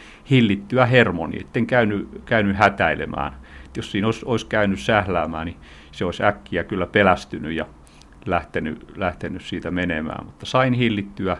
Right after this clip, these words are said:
itteni ja sitten kun se oli siinä hollilla, ei ollut paras mahdollinen paikka, mutta kuitenkin siinä valkotupakan kukalla pörräsi, niin siitä sen sain huitastua haaviin. Ja se oli kyllä niinku semmoinen ihan unelmien täyttymistä. Jes,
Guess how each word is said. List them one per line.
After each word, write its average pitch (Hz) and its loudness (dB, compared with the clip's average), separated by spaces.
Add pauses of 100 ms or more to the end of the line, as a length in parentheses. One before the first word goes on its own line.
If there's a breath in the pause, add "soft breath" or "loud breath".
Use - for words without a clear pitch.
(140)
itteni 85 -6
ja 82 -6 (380 loud breath)
sitten - -4
kun 95 -8
se - -6
oli 131 0
siinä 107 -2 (240)
hollilla, 95 2 (160)
ei 92 0
ollut 107 0
paras 101 2
mahdollinen 85 -6
paikka, 82 -4
mutta - -14
kuitenkin - -12
siinä - -12 (560 loud breath)
valkotupakan 92 0
kukalla 87 -6
pörräsi, 85 -6
niin 90 -14
siitä 98 -2
sen 80 -8
sain 82 -6 (180)
huitastua 82 -6 (340 loud breath)
haaviin. 85 -2
Ja 87 -10
se - 0
oli 101 4
kyllä 90 -4
niinku 90 -10
semmoinen 90 -8
ihan 104 2
unelmien 85 -4
täyttymistä. - -6
Jes, 104 -2